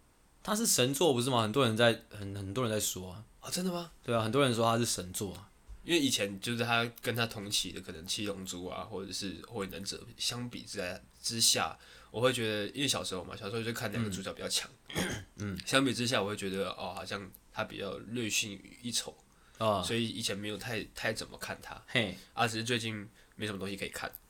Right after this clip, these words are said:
Speaker 2: 然后看到 Netflix 上面有，有《钢之炼金术师》，我就看了。
Speaker 1: 他是不是比较短啊？整-，
Speaker 2: 也
Speaker 1: 整体比起来，我是说跟他同期的那些。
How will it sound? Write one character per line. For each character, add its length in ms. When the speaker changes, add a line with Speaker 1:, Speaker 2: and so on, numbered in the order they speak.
Speaker 2:
然 100
后 60
看 140
到 60
Netflix 360
上 160
面 160
有， 240
有 220
《钢 140
之 120
炼 140
金 140
术 160
师》， 160
我 60
就 100
看 220
了。 80
Speaker 1:
他 60
是 100
不 40
是 60
比 60
较 100
短 300
啊？ 120
整-， 140
Speaker 2:
也 40
Speaker 1:
整 180
体 120
比 140
起 100
来， 80
我 120
是 40
说 120
跟 140
他 120
同 220
期 220
的 120
那 120
些。 180